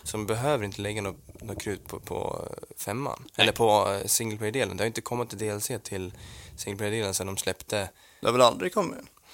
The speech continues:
Speaker 1: De, de släppte en, typ de par första packsen. När du, när, när de kom, när de kom med P S fyra-versionen, då släppte de alla online D L C som kom innan till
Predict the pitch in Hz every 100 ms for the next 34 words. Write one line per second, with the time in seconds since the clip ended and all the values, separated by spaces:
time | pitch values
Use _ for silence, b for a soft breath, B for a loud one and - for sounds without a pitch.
0 | B - 95 123 123 127 - 143 113 -
1 | - 110 110 101 104 98 - 110 - -
2 | 87 - 78 - - 71 76 - 107 107
3 | 110 117 120 123 127 - 127 113 113 113
4 | 127 107 - 110 107 - 104 113 135 98
5 | 98 101 - 104 - 104 95 - - 113
6 | 110 110 98 104 101 104 104 104 117 98
7 | 95 - 107 113 135 113 98 120 b b
8 | b b b b _ - 101 -